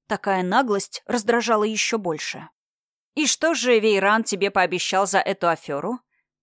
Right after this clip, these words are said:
«Чего?» Будто бы даже искренне не поняла она. «Какой ещё Вейран?» Как мастерски притворяется.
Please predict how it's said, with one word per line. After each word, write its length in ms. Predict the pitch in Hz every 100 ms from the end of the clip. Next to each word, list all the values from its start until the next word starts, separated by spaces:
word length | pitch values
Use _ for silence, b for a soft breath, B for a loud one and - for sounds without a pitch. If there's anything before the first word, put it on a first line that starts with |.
| _ -
«Чего?» 520 | - 262 214 302 - _ _ _ _ _
Будто 320 | 240 359 -
бы 120 | 214 202
даже 300 | 220 208 226
искренне 680 | - 294 - 214 196 190 185
не 120 | 208
поняла 420 | 233 240 220 185
она. 300 | 214 165 156 _ _ _
«Какой 400 | - 240 - 349
ещё 380 | 320 330 - 339
Вейран?» 520 | 311 349 302 175 147 _ _ _ _ -
Как 280 | - 226 214
мастерски 600 | 220 202 - 180 - 190
притворяется. 840 | 208 208 240 240 156 - - 160